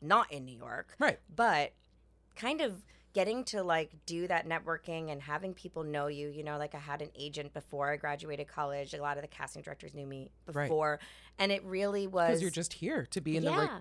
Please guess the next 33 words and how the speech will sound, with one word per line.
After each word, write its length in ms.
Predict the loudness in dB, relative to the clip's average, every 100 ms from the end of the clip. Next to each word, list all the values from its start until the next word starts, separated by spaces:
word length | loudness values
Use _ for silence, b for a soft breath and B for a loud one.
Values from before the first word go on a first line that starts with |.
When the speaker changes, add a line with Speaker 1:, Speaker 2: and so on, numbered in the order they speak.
| -8
Speaker 2:
th-, 120 | -8 -4
in 160 | 0
the 80 | 0
room 240 | 2 2 2
with 140 | 2
them 100 | 4
Speaker 1:
Or, 80 | 4
like, 200 | 6 4
Speaker 2:
and 80 | 2
Speaker 1:
your 120 | -4
teacher 460 | -2 -4 -2 2 4
is 180 | 4
in 120 | 2 0
a 60 |
show 420 | 4 6 8 8
on 80 | 6
Speaker 2:
Mm-hmm. 80 | 6
Speaker 1:
Broadway 560 | 6 6 6 4 6 4
and 160 | 0
is 100 | 0
like, 160 | 0 -2
"Hey, 120 | 0 0
I 40 |
want 200 | 0 0
you 60 | -4
to 60 |
meet 160 | -6 -2
so-and-so," 480 | -4 -2 -4 -4 -2
you 120 | 0 2
know? 180 | 4
Speaker 2:
Right. 340 | 4 4 2 -4 _ 0
Speaker 1:
Um, 360 | 2 4 2
Speaker 2:
Totally. 420 | -2 -6 -4 -6